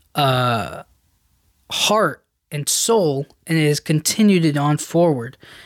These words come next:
And they've done a fantastic job of it. I just wanted to get that out of the way, that I really enjoy these movies,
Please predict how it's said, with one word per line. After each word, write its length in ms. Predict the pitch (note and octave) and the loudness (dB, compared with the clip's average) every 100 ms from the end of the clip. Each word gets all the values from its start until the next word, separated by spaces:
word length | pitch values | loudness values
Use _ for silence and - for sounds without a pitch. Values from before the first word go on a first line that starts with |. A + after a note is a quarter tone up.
| - | -4
And 100 | E3+ | 0
they've 120 | E3+ | 2
done 240 | F#3 F3 D#3+ | 2 0 0
a 60 | - | -6
fantastic 640 | - F3 - F#3+ - D3+ | -2 -2 0 -2 -2 -2
job 220 | - C#3 | 0 0
of 100 | B2+ | 0
it. 140 | B2 A2+ | -6 -6
I 140 | D3+ | -2
just 180 | D#3+ D3 | -2 -2
wanted 160 | C#3+ C3+ | -2 -2
to 60 | |
get 160 | C3+ B2+ | -4 -4
that 280 | C3+ B2 - - - - - - | -2 -4 -6 -18 -20 -20 -10 -2
out 100 | D3 | 0
of 80 | C3 | 2
the 80 | |
way, 380 | B2 B2 A#2 B2 - _ - | 2 2 0 -4 -12 _ -2
that 340 | C#3+ C3 - | 0 0 -2
I 120 | D3+ | -2
really 320 | D3+ D#3+ D#3 C#3 | 2 4 4 2
enjoy 300 | C3 D3 D3 | 0 0 2
these 200 | C3+ C3 | 0 -2
movies, 640 | B2+ B2 B2 B2 - | -4 -4 -4 -6 -8